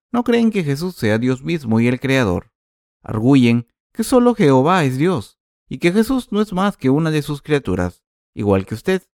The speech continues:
y yo y todos los ángeles. Así que, ¿por qué ellos piensan así? Incluso cuando les decimos que Jesús ha salvado a toda la humanidad a través del Evangelio del agua y el Espíritu,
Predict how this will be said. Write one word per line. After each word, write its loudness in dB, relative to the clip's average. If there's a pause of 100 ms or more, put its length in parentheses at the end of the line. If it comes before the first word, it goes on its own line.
(260)
y -4
yo 0 (300)
y -6
todos 0
los -4
ángeles. -6 (480)
Así -4
que, -4 (320)
¿por -2
qué 0
ellos 0
piensan -2
así? -4 (260)
Incluso -2
cuando 0
les -4
decimos -2
que -10
Jesús -8
ha -6
salvado 0
a -2
toda 0
la 0
humanidad 0 (320)
a -10
través 2
del -2
Evangelio -2
del 0
agua 2
y -4
el -4
Espíritu, -4